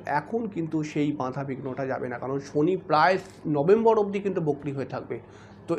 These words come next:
এর জন্য নভেম্বর অবধি কর্কট রাশি কিন্তু আবার একটি সুযোগ পাবে। সুযোগ পাবে, কী সুযোগ? শনি সরাসরি সপ্তম ভাব থেকে কর্কট রাশিকে,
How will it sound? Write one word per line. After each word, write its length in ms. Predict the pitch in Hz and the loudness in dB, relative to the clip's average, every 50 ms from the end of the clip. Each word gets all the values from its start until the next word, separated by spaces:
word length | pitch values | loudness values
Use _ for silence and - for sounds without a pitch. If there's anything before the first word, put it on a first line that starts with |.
| - | 6
এর 180 | 196 190 202 202 | 8 10 10 10
জন্য 240 | 220 269 277 269 220 | 8 6 6 8 8
নভেম্বর 540 | 180 156 156 180 220 254 277 269 285 285 269 | 8 8 10 10 12 12 12 10 12 10 10
অবধি 200 | 233 214 226 226 | 8 6 2 2
কর্কট 240 | 202 180 170 170 | 2 2 2 2
রাশি 220 | 175 170 165 - 165 | 0 -2 -2 -4 -4
কিন্তু 180 | 160 160 - | -4 -4 -4
আবার 360 | - - - 135 143 156 156 160 | -4 0 2 2 4 4 2 0
একটি 180 | 151 156 180 | 0 -4 -6
সুযোগ 340 | 170 - - 143 135 127 - - - | -8 -6 -10 -8 -8 -8 -10 -8 -10
পাবে। 260 | 123 113 - 107 - - - - - - - - - | -10 -8 -8 -8 -10 -10 -16 -20 -20 -20 -20 -18 -12
সুযোগ 300 | - - 156 151 175 175 175 | -4 -4 0 0 0 0 2
পাবে, 220 | 170 156 165 180 | 2 4 4 4
কী 180 | 185 180 202 202 | 2 0 -4 -4
সুযোগ? 320 | 202 - 226 220 254 269 269 - - - - - | -4 -4 -2 0 0 -2 -2 -8 -16 -20 -18 -16
শনি 520 | - - - 170 170 202 214 220 220 214 | -14 -6 2 2 4 4 4 2 0 -2
সরাসরি 580 | - - - 175 185 208 220 220 - 220 220 214 | -4 0 2 2 4 4 2 2 2 0 0 0
সপ্তম 500 | 202 - 202 185 185 - - 311 311 277 | 2 2 2 2 2 0 2 6 6 6
ভাব 240 | - - 220 - - | 8 6 4 4 2
থেকে 180 | - 165 160 147 | -4 -4 -4 0
কর্কট 300 | 151 151 151 151 180 175 | 0 0 0 0 -2 -2
রাশিকে, 400 | 170 160 - 175 170 170 170 | -2 -4 -4 0 2 2 2